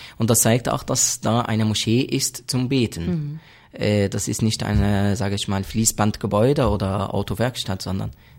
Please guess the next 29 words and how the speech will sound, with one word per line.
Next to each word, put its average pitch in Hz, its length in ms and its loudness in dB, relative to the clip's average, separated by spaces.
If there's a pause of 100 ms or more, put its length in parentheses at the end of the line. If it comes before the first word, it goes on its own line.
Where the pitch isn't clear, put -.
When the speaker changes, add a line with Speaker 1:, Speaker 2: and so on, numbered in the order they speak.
Speaker 1:
da 92 100 -2
ist - 260 -10
eine 101 160 -2
Moschee, 98 420 -6 (120)
Speaker 2:
Mhm. 147 260 -8 (200)
Speaker 1:
wie - 100 -8
man 95 140 -2
auch 90 120 -6
eine 92 200 -4
Kirche 110 300 -6
sieht. - 280 -12
Und, 95 260 -6 (840)
äh, 104 240 6
ich 107 200 -2
würde 117 240 8
auch - 280 -2 (220)
beneiden 113 640 4 (160)
oder 101 240 0
nicht 104 220 0
befürworten, 110 720 2
wenn 107 120 2
man 104 140 2
sagen 104 360 0
würde, 104 380 0
ich, - 240 -6 (180)
man 104 220 0
möchte 107 280 0
auch - 260 -2
einen 95 320 -2